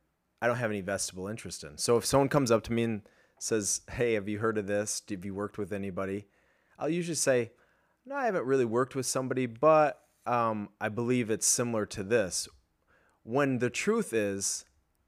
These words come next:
if we're just being blunt, you don't believe it's possible, do you? And that's the thing that sometimes I have a hard time with, because when you don't have hope, you're not gonna go to where you wanna go.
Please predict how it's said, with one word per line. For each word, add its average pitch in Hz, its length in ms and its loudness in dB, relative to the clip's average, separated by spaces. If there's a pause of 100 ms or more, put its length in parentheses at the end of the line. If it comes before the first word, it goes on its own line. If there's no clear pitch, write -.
(480)
if 101 120 -8
we're 117 120 -2
just 127 260 -4
being 113 280 -4
blunt, 113 420 -2 (1160)
you 117 140 -2
don't 117 160 0
believe 98 220 -6
it's 90 140 -8
possible, 110 440 -2
do 87 120 -10
you? 80 200 -12 (1500)
And 123 160 0
that's 180 280 2
the - 180 -10
thing 147 320 0
that 123 320 0
sometimes 131 540 -2
I 107 60 6
have 98 100 2
a 87 40 -2
hard 101 280 0
time 110 260 -2
with, 87 200 -8
because 101 460 -4 (880)
when 113 140 -6
you 170 100 0
don't 220 180 2
have 123 180 4
hope, 170 420 2 (1000)
you're 113 100 -2
not 156 240 -6
gonna 151 200 2
go 110 380 2
to 101 100 0
where 104 180 2
you 101 140 0
wanna 98 240 -2
go. 113 400 -6